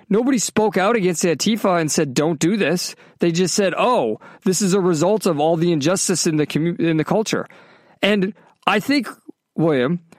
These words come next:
we may not agree with collectivism and we may not agree with the naturalistic approach of the systemic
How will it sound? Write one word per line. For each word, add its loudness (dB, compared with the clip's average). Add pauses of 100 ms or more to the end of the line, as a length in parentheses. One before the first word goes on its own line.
we 2
may 2
not 2
agree 0
with 0
collectivism 0
and 0
we 2
may 2
not 2
agree 0
with 0 (240)
the 0
naturalistic 0
approach 0
of 0
the 0
systemic -2